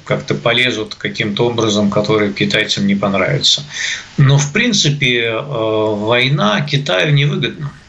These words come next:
Э, они очень меркантильно о-, о-, ориентированные ребята стали. А, не с-, не во времена Мао Цзэдуна, когда они были пассионарной коммунистической нацией, а сейчас они считают деньги.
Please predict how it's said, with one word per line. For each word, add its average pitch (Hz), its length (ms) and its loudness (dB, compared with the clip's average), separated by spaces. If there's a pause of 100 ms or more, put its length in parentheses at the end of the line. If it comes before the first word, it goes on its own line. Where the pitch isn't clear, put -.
(320)
Э, 110 420 2
они 160 220 0
очень 156 420 2 (280)
меркантильно 147 960 0
о-, 143 200 -4 (140)
о-, 120 340 0
ориентированные 139 760 2
ребята 127 500 -4 (120)
стали. - 500 -4 (560)
А, 110 320 0
не 110 220 2
с-, - 140 2
не 113 120 2
во 117 120 0
времена 196 340 0
Мао 127 220 2
Цзэдуна, 110 500 0
когда 104 240 -2
они 101 160 4
были 101 220 2
пассионарной 101 760 0
коммунистической 104 760 0
нацией, 104 360 0
а - 20 0
сейчас - 500 0
они 175 180 0
считают 180 400 0
деньги. 113 480 0